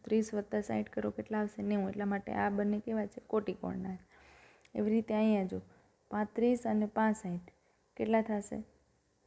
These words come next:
સો થવાના છે, બરાબર? સો થાય છે એટલે એ સો ન હોવો જોઈએ, બંનેનો સરવાળો નેવું થવો જોઈએ, એટલે આ કોટિકોણ નથી.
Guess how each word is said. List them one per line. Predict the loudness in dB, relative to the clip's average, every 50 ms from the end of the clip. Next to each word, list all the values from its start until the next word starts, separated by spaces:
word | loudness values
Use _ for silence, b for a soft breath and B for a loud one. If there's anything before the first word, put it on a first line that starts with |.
| _ _ _ _ _ _ _ -8
સો | -2 0 0 0
થવાના | 0 0 0 2 2 2 2 2 0
છે, | -2 -4 -4
બરાબર? | -2 0 0 2 2 0 0 -2
સો | -6 -4 0 4 4 4 4
થાય | 4 2 0 2 2 2 0
છે | 0 -2 -2 -2
એટલે | -2 0 0 0 0 0 -2 -4 -4
એ | -4 -4
સો | -4 -2 2 4 6 6 6
ન | 6 6
હોવો | 6 6 6 6 6 6 4
જોઈએ, | 2 2 0 0 0 2
બંનેનો | 4 6 6 8 8 8 8 6 6 6 4
સરવાળો | 2 2 0 0 2 2 2 4 4
નેવું | 4 4 4 4 2 2 0
થવો | -2 -4 -6 -4
જોઈએ, | -4 -4 -4 -4
એટલે | -2 -2 -2 -2
આ | 0 0 0 -2
કોટિકોણ | -2 -4 -4 -4 -4 -4 -6 -8 -6 -2 0 0 2 2 0 -2 B B B B B B B B B -6
નથી. | -2 0 0 0 0 -2 -8 -14